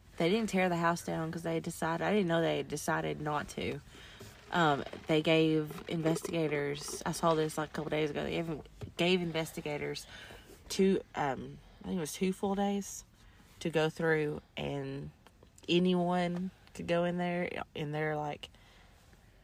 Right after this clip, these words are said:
not field, what am I trying to say? Anyone in their office, anyone in, anyone they wanted, um, can go in there and sweep. They're not gonna find much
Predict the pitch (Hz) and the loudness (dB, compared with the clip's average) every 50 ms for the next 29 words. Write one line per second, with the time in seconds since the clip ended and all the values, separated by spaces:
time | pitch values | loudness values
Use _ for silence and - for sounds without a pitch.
0 | - - - - - - - - 190 180 - - - - 175 165 160 165 - 190 | -20 -20 -20 -20 -20 -16 -10 -8 -6 -6 -8 -8 -8 -6 -6 -6 -6 -6 -4 -2
1 | 190 196 190 190 185 - 180 175 175 165 - 170 160 - - - 170 175 190 190 | -2 0 0 0 -2 -2 -2 -4 -4 -4 -6 -6 -6 -6 -4 -2 0 2 4 4
2 | 180 180 170 165 165 165 160 160 160 156 156 151 - - - - - - - - | 4 2 0 0 0 -2 -2 -2 -4 -4 -6 -8 -12 -16 -20 -20 -20 -18 -12 -6
3 | - 151 156 156 - 170 170 165 165 - - - - - 160 160 165 160 165 165 | -2 0 0 0 0 -2 -2 -2 -4 -8 -12 -12 -8 -6 -6 -4 -2 -2 -2 -2
4 | 160 160 160 160 175 - 190 196 214 220 226 214 208 202 196 196 180 180 160 143 | -4 -4 -6 -6 -2 2 4 6 6 6 6 6 6 6 6 6 6 4 2 0
5 | 139 143 143 - - - - - - - - - - - - - - - - - | -2 -4 -6 -10 -16 -20 -20 -20 -20 -20 -20 -20 -20 -20 -20 -20 -20 -20 -20 -20
6 | - - - - - - - - 156 135 127 - - - 156 156 151 151 151 156 | -20 -20 -20 -20 -10 -4 -2 0 0 0 -2 -4 -8 -8 -6 -2 0 0 2 2
7 | 160 156 151 143 143 139 147 151 - - - - - - - - 151 151 143 143 | 0 0 0 -2 -4 -4 -6 -8 -10 -14 -20 -20 -20 -16 -10 -8 -6 -4 -4 -6
8 | 147 - - 160 156 151 147 - - - 185 190 170 139 127 120 - 135 131 127 | -6 -6 -2 -2 -2 -2 -2 -4 -2 -2 0 0 0 -2 -4 -4 -4 -2 -2 -2
9 | 127 127 135 147 - - - - - - - | -4 -4 -6 -6 -6 -6 -6 -6 -6 -6 -10